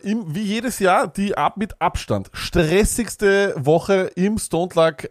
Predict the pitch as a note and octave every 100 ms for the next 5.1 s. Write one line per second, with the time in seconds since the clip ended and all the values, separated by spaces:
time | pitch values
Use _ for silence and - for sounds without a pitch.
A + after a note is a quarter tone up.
0 | - D3 D3 D#3 - B2 B2+ E3 - _
1 | - - - _ C#3+ D#3 F3 C#3+ C#3+ E3+
2 | - F#3+ G3 - - D#3 D#3+ F3 F3+ E3+
3 | G#3+ E3+ C3 C3+ C3+ D3+ F#3 F3 D3+ D3+
4 | - C3+ D#3 F3 C3+ - F3+ - E3 D#3